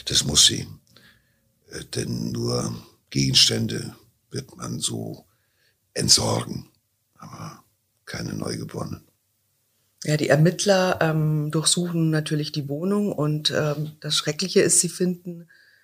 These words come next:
Speaker 2: nicht nur eine, sondern drei Babyleichen in der Wohnung der achtundzwanzigjährigen Frau und ihres Mannes. Und die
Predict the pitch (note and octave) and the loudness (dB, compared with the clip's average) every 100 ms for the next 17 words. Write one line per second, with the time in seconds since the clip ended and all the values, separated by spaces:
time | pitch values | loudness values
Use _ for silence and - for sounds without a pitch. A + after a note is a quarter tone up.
0 | _ _ - E3+ - F3 E3 - D3 D#3 | _ _ -16 -10 -6 -2 -4 2 4 6
1 | F#3 G3 F#3+ F3+ E3+ E3 D#3 D3+ D3+ - | 4 2 0 2 2 4 2 0 -4 -6
2 | D3+ D3 D3+ D#3+ G#2+ - - C#3 C#3+ C3+ | -4 0 2 2 2 -2 -6 -6 -6 -4
3 | A#2+ A2 C3+ - C#3 - C3+ C3+ B2+ C3 | -2 -2 -2 -2 -4 -2 -2 0 -2 -4
4 | C#3 C#3+ D#3 D#3 _ _ _ _ _ _ | -6 -8 -12 -14 _ _ _ _ _ _
5 | _ _ _ - - D3 - D3+ E3 D#3+ | _ _ _ -8 -2 -2 2 2 4 2
6 | D#3+ E3 E3 D#3 D#3+ D#3+ - - F3 E3+ | 0 -2 -2 -2 -2 -4 -2 4 4 4
7 | F3 F#3+ F#3 E3 C#3+ D3+ - - D3+ D3+ | 2 2 2 0 0 0 0 -2 -4 -2
8 | D#3 D3 D3+ | 0 0 -2